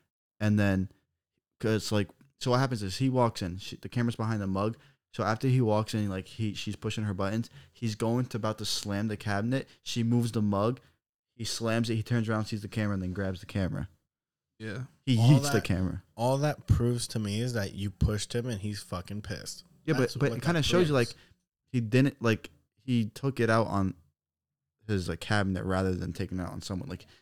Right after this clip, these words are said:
Speaker 1: he says he doesn't hit, like, he would not hit her.
Speaker 3: I
Speaker 2: That's
Speaker 3: believe it.
Speaker 2: crazy.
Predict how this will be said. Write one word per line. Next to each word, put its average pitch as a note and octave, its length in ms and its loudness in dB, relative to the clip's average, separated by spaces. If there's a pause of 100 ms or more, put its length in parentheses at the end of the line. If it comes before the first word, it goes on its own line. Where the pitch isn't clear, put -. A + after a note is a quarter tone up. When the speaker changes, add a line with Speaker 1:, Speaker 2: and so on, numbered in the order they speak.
(260)
Speaker 1:
he A2 380 -2
says G#2+ 320 0
he G2+ 160 0 (400)
doesn't G#2 320 0
hit, G2 180 0
like, E2 180 -4
he F#2+ 120 -2
would F#2 80 4
not F#2 200 2
hit F#2+ 160 -2
her. - 220 -8 (1400)
Speaker 3:
I C3 80 0
Speaker 2:
That's D#3 240 4
Speaker 3:
believe - 20 4
it. - 20 4 (200)
Speaker 2:
crazy. B2 160 -6